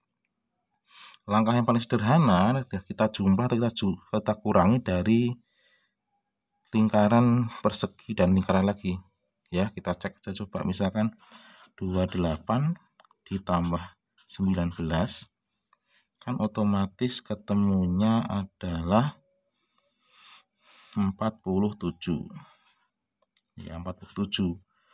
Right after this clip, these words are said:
Empat puluh tujuh dihubungkan dengan tiga puluh lima, kan tidak mungkin ketemu empat puluh empat. Berarti ini adalah salah. Ya, kita coba aja sekarang, kalau nanti kita jumlah keliru, kita coba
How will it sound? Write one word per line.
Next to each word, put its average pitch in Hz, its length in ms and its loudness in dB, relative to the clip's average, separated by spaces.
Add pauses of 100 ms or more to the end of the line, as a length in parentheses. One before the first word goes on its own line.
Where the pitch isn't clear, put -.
(280)
Empat 113 160 -4
puluh 113 160 0
tujuh 165 400 0
dihubungkan 107 560 2
dengan 104 320 4
tiga 101 320 -2
puluh 104 320 2
lima, 98 240 4
kan 123 160 0
tidak - 240 -2
mungkin 104 240 4
ketemu 117 340 0
empat 107 220 0
puluh 92 160 0
empat. 85 240 -2 (580)
Berarti 90 360 -4
ini 120 180 2
adalah 98 220 -4
salah. 85 500 -2 (2000)
Ya, 90 400 0
kita 113 240 -6
coba 110 380 -4
aja 127 340 -2
sekarang, 120 400 0
kalau 117 160 0
nanti 113 160 0
kita 113 240 0
jumlah 104 400 2
keliru, 110 320 0
kita 123 160 -4
coba 117 640 -2